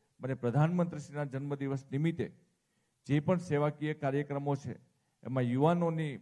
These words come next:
મહત્વની ભાગીદારી છે. આજની આ પ્રેસ વાર્તાની અંદર નમો યુવા મેરેથોનની અંદર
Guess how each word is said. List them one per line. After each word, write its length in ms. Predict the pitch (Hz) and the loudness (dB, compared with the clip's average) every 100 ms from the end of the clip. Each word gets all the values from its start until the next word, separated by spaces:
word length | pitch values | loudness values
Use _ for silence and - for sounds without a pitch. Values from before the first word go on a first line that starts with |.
| - | -6
મહત્વની 460 | 113 131 127 147 147 | 2 2 2 -2 0
ભાગીદારી 560 | 120 120 143 147 151 | 0 0 0 0 0
છે. 200 | 151 165 - _ _ _ | -4 -10 -16 _ _ _
આજની 340 | - 123 143 147 | -4 0 0 0
આ 60 | |
પ્રેસ 380 | 143 135 139 135 | 0 2 0 0
વાર્તાની 460 | 143 135 143 139 131 | 0 0 0 -2 -2
અંદર 380 | 131 151 151 - - _ _ _ _ _ _ _ _ _ _ _ _ _ _ _ _ _ - | 0 2 2 0 -18 _ _ _ _ _ _ _ _ _ _ _ _ _ _ _ _ _ -2
નમો 320 | 123 147 170 | 2 6 4
યુવા 280 | 151 147 147 | 4 2 0
મેરેથોનની 580 | 131 127 131 139 139 139 | 0 0 -2 -4 -6 -6
અંદર 360 | 131 156 160 | -2 0 -2